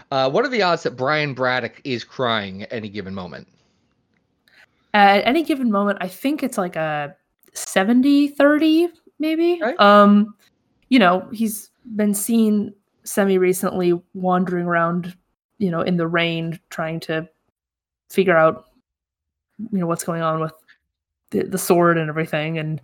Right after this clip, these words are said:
Speaker 1: Doing his
Speaker 2: rain,
Speaker 1: best job at that
Speaker 2: tears.
Speaker 1: Perry Mason, uh, reboot there.
Speaker 2: Right, exactly. Um,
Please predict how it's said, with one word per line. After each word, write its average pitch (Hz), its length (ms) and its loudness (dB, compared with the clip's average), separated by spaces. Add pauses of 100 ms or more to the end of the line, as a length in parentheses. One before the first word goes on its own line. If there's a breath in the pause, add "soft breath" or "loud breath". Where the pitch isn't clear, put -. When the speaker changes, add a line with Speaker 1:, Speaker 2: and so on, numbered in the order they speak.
Speaker 1:
Doing 160 240 -10
his 139 100 -4
Speaker 2:
rain, 190 440 6
Speaker 1:
best - 140 -2
job 202 120 2
at 185 140 6
that 185 100 2
Speaker 2:
tears. 190 120 -2
Speaker 1:
Perry 117 240 0
Mason, 104 560 -6
uh, 95 60 -10
reboot 95 520 -10
there. 92 260 -10 (1080)
Speaker 2:
Right, 170 300 2
exactly. 165 540 -2 (300 loud breath)
Um, 196 540 4